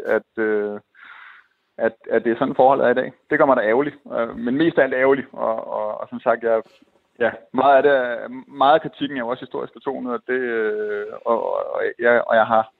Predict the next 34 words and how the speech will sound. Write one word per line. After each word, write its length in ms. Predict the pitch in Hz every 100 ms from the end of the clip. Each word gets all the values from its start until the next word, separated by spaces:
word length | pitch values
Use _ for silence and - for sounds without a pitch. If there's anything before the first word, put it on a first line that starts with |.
| -
ikke 200 | 127 135
indblik 300 | 135 143 120
i, 80 | 123
hvad 140 | 117
der 80 | 104
har 100 | 107
været 240 | 104 104 -
sket 220 | 143 139
dengang, 340 | 113 110 117
og 60 | 110
hvordan, 400 | 107 107 113 120 _
øh, 500 | 113 104 104 101 101 - _ - - - _ _
samspillet 380 | 120 113 139 113
har 60 | 95
været. 280 | 95 101 123 -
Og, 460 | 104 101 101 101 _ _ -
og 540 | 107 107 - - - -
så, 140 | 120 -
så 60 |
derfor 240 | 123 139 147
er 40 |
jeg 60 | 113
bare 200 | 131 113
ærgerlig 260 | 113 147 147
på 120 | 117
det, 60 |
at 200 | 113 113
det 80 | 123
er 60 | 123
status 300 | 110 113 113
i 40 | 107
dag, 300 | 107 104 131
og 180 | 107
det, 280 | 113 113 107